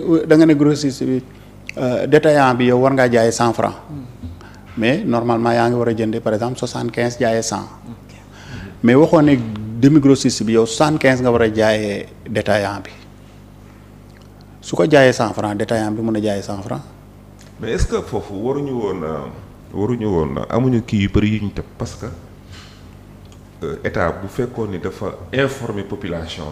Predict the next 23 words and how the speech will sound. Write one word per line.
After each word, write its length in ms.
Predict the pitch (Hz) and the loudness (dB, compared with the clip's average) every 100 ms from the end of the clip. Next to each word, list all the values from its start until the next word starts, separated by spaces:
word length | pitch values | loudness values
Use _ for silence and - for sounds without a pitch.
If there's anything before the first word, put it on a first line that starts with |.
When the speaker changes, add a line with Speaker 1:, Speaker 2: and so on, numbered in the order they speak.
| 69 - - | -14 -14 -2
Speaker 3:
bi. 80 | 113 | -2
Speaker 1:
Mhm. 140 | 101 - - - - - - - | -2 -10 -18 -20 -20 -20 -20 -12
Speaker 3:
Ne 120 | 95 196 - | -10 -10 -12
prix 160 | 123 113 | -14 -14
sangam 500 | - 95 92 82 73 - | -12 -12 -10 -10 -10 -8
temps 200 | 107 104 90 | -6 -4 -6
lay 160 | 80 78 | -6 -8
jar. 120 | 73 - - - | -12 -14 -16 -6
Speaker 1:
Waaw. 260 | 110 107 - - - - - - - - - | 0 0 -2 -14 -20 -20 -20 -20 -20 -20 -20
Speaker 3:
Ci 60 | |
produit 440 | - 123 117 104 107 | -8 -6 -4 -6 -8
yëpp. 100 | - - - | -10 -12 0
Speaker 1:
Mhm. 240 | 139 104 101 - - - - - - - - - - | 0 0 -8 -14 -20 -20 -20 -20 -20 -20 -20 -20 -12
Speaker 3:
Population 500 | 131 139 131 123 113 | -10 -6 -4 -4 -6
bi 60 | 92 | -4
bu 100 | 107 | 0
leen 160 | 120 117 | 0 -2
ko 100 | 113 | -6
jënd 300 | 107 101 98 - - | -6 -6 -8 -10 -8
au, 160 | 113 110 104 - - - - - | -8 -8 -12 -18 -20 -20 -20 -12
au-dessus 480 | 123 117 113 107 98 | -10 -8 -8 -10 -12
de 100 | 85 | -12
temps. 300 | - 110 | -8 -8